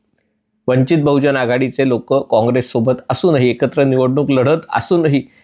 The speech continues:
ते तटस्थ राहील-, अ, ते विरोधात, ते अनुपस्थित राहिले. एमआयएम तटस्थ राहिला, म्हणजे तीन मतं कमी झाली आणि त्यामुळे मग भाजपा अधिक उबाठा सेना, अधिक अपक्ष वगैरे मिळून त्यांची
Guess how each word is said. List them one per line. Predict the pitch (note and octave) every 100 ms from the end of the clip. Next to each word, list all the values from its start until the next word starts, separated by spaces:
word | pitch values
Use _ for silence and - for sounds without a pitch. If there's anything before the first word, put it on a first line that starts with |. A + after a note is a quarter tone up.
| _ _
ते | D#3
तटस्थ | E3+ D#3 F3+ -
राहील-, | C#3 C3 B2 -
अ, | C3 B2
ते | D3 D3+
विरोधात, | - C#3+ C#3+ C#3 C3 -
ते | D3 D3 - - _
अनुपस्थित | C#3 F3 F#3 - F#3 E3
राहिले. | C#3 B2+ A#2 _ _ _ _ _ C3
एमआयएम | D3 D#3 D#3+ E3+ F3
तटस्थ | E3 G#3 -
राहिला, | F#3 E3 D3+
म्हणजे | C#3 C#3+
तीन | D3 F#3 F#3
मतं | E3 - D#3+
कमी | F#3 G3+
झाली | F#3 D3 E2+ - _ _ _ _ _ _ _ _ _ -
आणि | F3
त्यामुळे | F3+ D#3 E3
मग | E3 E3+
भाजपा | D3 B2+ C#3+ C3+ D3+ E3+ -
अधिक | - B2 D3+ D#3+
उबाठा | D3 E3 E3
सेना, | D#3+ C#3+ A#2+ B2+ - _ _ _ _ _ _ _ _ _ _ _ _ -
अधिक | C3+ G3+
अपक्ष | G3 E3 F#3+ -
वगैरे | F3 D#3+ D#3 D#3+
मिळून | D#3 E3 C#3+ C3+ _ _ _ _ _ -
त्यांची | - B2+ B2+ B2+ G#2